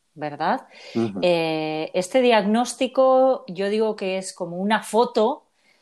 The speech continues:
Speaker 1: porque a veces uno tiene como, detecta algunos síntomas y tú y yo nos hemos encontrado en organizaciones que, que nos piden, "Oye,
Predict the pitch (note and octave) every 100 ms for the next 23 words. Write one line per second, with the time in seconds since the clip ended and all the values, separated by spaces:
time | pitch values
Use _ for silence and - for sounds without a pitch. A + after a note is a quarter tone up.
0 | _ _ F3+ F3+ - F3+ E3 F3+ F#3 A#3+
1 | A#3 A#3 A3+ A#3 A3+ A3+ A3 G#3+ G#3 G#3
2 | G3+ G3 G3 F3+ F3+ F3 F3 F3 E3+ E3+
3 | E3 F3 - G3 G#3 G3 G3 G3 - B3+
4 | C4+ A#3 G#3+ A#3 D4 D4 - B3+ F3+ F#3+
5 | F#3+ G3+ G3+ G3+ F#3+ G3 F3+ F3+ F3 F3+
6 | F3+ F#3 F3+ F3 E3+ E3+ E3+ E3 D#3+ D#3+
7 | E3 G3+ G3 F#3+ E3 - F3 D#3+ D#3 D3+
8 | D3 D3 - - D#3 D3 D3 - - F#3+
9 | F#3 F3 E3+ - - _ _ F#3 F#3 E3+
10 | D#3+